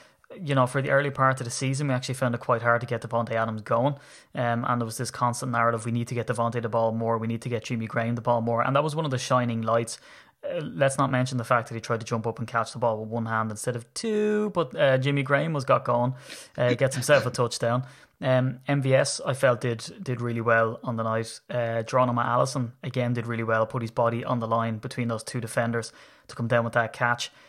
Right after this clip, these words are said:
Had the wherewithal to get up and place the ball down for the refs, uh, so that people could run up to the line, again, showing some football I Q, and ends up getting the touchdown then as well, which was sort of a,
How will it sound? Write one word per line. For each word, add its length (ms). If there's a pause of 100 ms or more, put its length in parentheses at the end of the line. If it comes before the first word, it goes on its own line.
(140)
Had 140
the 60
wherewithal 640
to 100
get 220
up 320
and 160
place 260
the 80
ball 320
down 240
for 140
the 80
refs, 380 (360)
uh, 140
so 140
that 120
people 220
could 120
run 160
up 120
to 100
the 60
line, 420
again, 320
showing 320
some 140
football 380
I 100
Q, 400 (280)
and 120
ends 160
up 100
getting 200
the 80
touchdown 500
then 200
as 140
well, 240
which 180
was 140
sort 160
of 80
a, 180